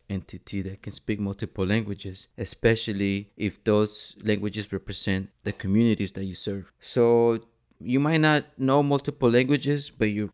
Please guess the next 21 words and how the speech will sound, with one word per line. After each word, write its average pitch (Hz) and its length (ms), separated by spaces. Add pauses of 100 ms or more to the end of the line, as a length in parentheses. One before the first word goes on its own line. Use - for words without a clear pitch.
business 117 520
certainly 101 680
can. 95 420 (100)
And 110 160
it 117 60
makes 120 260
sense. - 560
If - 260
you're 107 400
in - 220
a 98 60
city 123 480
with 104 220
a 95 40
certain 110 320
demographic 110 800
that 95 140
uses 117 640
your 98 140
business 110 420
concurrently, 135 840